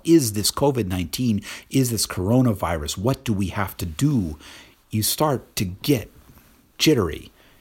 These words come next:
It is so unsettling in so many ways. Here in Vermont, as in many parts of the world, we did have panic shopping. We had all of that that was going on. We had the craziness where people just bought,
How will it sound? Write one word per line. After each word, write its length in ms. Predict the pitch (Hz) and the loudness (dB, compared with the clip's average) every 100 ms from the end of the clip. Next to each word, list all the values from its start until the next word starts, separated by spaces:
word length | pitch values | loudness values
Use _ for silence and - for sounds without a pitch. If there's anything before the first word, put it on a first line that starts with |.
| - | -8
It 120 | - 110 | 2 2
is 160 | 101 | 2
so 640 | - - 156 120 87 85 - | 0 2 4 4 2 -2 -2
unsettling 840 | 113 110 98 - 110 110 87 87 | 2 2 2 2 0 0 -2 -4
in 120 | 85 87 | -2 0
so 220 | - 95 | 2 2
many 160 | 87 | 0
ways. 580 | 80 98 87 - - - - - _ _ _ _ _ _ _ _ _ _ _ _ - - - _ _ - - | -2 -2 -2 -4 -6 -8 -10 -20 _ _ _ _ _ _ _ _ _ _ _ _ -20 -20 -20 _ _ -20 0
Here 220 | 139 131 | 6 6
in 80 | 120 | 6
Vermont, 420 | 110 113 117 - | 2 4 2 2
as 180 | 110 113 | 0 2
in 120 | 107 | 2
many 180 | 110 113 | 2 2
parts 380 | - 110 101 104 | 2 0 0 -2
of 60 | |
the 60 | 95 | 0
world, 220 | 101 101 | 0 0
we 80 | 104 | 0
did 220 | 101 110 | 2 2
have 280 | 101 98 - | 2 -2 -2
panic 360 | 101 98 95 | -2 0 -2
shopping. 440 | - 95 87 98 98 | -2 -2 -2 -4 -4
We 140 | 92 | -4
had 260 | - 95 92 | -2 -2 -2
all 240 | 107 107 104 | 0 0 0
of 120 | 90 | 0
that 220 | 101 98 | 0 0
that 120 | - | -6
was 120 | 85 - | -6 -4
going 300 | 101 95 92 | 0 0 2
on. 300 | 98 101 104 - - - | 2 0 -2 -10 -20 -6
We 140 | 101 95 | -2 0
had 360 | 104 101 90 - - - | 4 2 2 -6 -20 -6
the 60 | - | -6
craziness 720 | - - 110 101 104 104 - | -4 2 2 4 2 2 0
where 100 | 98 | -2
people 340 | - 110 110 104 | 0 -2 0 -2
just 320 | 110 - - | -2 -2 -2
bought, 280 | 104 104 | 0 0